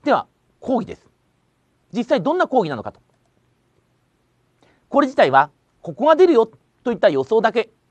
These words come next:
の講義じゃありません。その、「ここが出るよ」といった中の、特にここをやってほしいっていったところについて、こちらがあの手この手で講義の方を仕組んでいます。狙いは何かというと、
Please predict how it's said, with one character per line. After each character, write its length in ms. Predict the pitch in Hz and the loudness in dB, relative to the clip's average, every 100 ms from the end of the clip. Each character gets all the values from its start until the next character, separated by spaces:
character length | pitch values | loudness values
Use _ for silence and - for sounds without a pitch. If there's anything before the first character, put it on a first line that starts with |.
| - | -6
の 100 | 208 | -2
講 160 | 233 | 0
義 80 | 180 | -2
じ 60 | 110 | -4
ゃ 20 | |
あ 20 | |
り 40 | 110 | -8
ま 80 | |
せ 80 | 135 | -10
ん。 80 | 120 _ _ _ _ _ _ _ _ _ _ _ _ - | -10 _ _ _ _ _ _ _ _ _ _ _ _ -6
そ 100 | 240 | -6
の、 60 | |
「こ 100 | 196 | -4
こ 80 | 262 | 2
が 100 | 311 | 2
出 140 | 302 | 4
る 60 | 311 | 0
よ」 100 | 277 | -2
と 140 | - - - | -4 -16 -12
い 80 | 208 | -12
っ 40 | |
た 120 | 180 | -4
中 180 | 269 220 | -2 0
の、 160 | 214 226 - | 0 -4 -4
特 160 | 349 320 | -2 -2
に 80 | 196 | -4
こ 80 | |
こ 60 | 202 | 0
を 40 | |
や 80 | 180 | 2
っ 60 | 147 | 2
て 80 | 208 | 0
ほ 100 | 190 | -2
し 140 | 202 | -4
い 40 | 113 | -14
っ 40 | _ _ _ _ _ _ _ _ _ _ _ _ _ _ _ - | _ _ _ _ _ _ _ _ _ _ _ _ _ _ _ -8
て 80 | 269 | -4
い 20 | |
っ 20 | |
た 80 | 294 | -2
と 40 | |
こ 60 | 233 | -4
ろ 60 | |
に 60 | 160 | -4
つ 80 | 175 | -6
い 60 | |
て、 160 | 151 - _ _ _ _ _ _ _ _ - | -6 -10 _ _ _ _ _ _ _ _ -14
こ 100 | 131 | -4
ち 80 | |
ら 80 | 160 | 0
が 140 | 151 - _ - | 0 -4 _ -8
あ 160 | 139 | -6
の 140 | 160 240 | -4 -6
手 140 | 254 | -6
こ 140 | - 196 | -8 -8
の 100 | 202 | -4
手 100 | 180 | -4
で 160 | 175 _ _ _ _ _ _ _ _ _ _ _ _ _ _ | -6 _ _ _ _ _ _ _ _ _ _ _ _ _ _
講 140 | - | -4
義 100 | 156 | -4
の 100 | 120 | -4
方 120 | 110 101 | -10 -12
を 80 | |
仕 120 | - - | -14 -12
組 100 | 135 | -12
ん 20 | |
で 80 | 87 | -12
い 20 | |
ま 100 | - | -18
す。 100 | _ _ _ _ _ _ _ _ | _ _ _ _ _ _ _ _
狙 280 | 143 156 143 | -10 -2 -2
い 20 | |
は 80 | 143 | -2
何 180 | 143 127 | -6 -6
か 80 | 117 | -8
と 80 | |
い 40 | 113 | -8
う 40 | |
と、 160 | 175 | -8